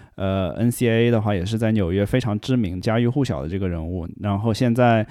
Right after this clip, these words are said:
呃，大家觉得是，本来是以为是一个很大的引援，但是打了这个可能是十几场比赛之后，就，呃，西伯杜决定不让他上场。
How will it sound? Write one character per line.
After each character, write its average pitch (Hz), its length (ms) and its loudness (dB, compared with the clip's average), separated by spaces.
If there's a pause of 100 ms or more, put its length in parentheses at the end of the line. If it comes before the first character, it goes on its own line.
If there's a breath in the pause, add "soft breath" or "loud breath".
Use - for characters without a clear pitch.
(320 loud breath)
呃， 98 240 0
大 - 220 0
家 123 120 6
觉 117 140 4
得 107 100 2
是， 107 160 -4
本 101 120 -2
来 92 120 0
是 110 200 -2
以 101 80 0
为 92 120 0
是 107 380 -2
一 110 140 -6
个 113 120 0
很 101 160 -4
大 127 200 2
的 - 20 2
引 101 160 0
援， 87 180 -4
但 107 180 2
是 107 280 -2
打 95 320 -2
了 90 160 -2
这 104 220 -2
个 104 320 -4 (500 loud breath)
可 104 100 -4
能 104 100 0
是 123 80 -4
十 131 220 -2
几 139 100 2
场 127 220 0
比 107 120 -2
赛 117 200 0
之 123 180 -2
后， 131 280 4
就， 104 600 2
呃， 98 320 -2
西 - 180 0
伯 104 140 2
杜 107 140 0
决 101 140 0
定 107 140 0
不 104 120 -6
让 127 140 2
他 110 120 -2
上 98 240 -4
场。 92 320 -10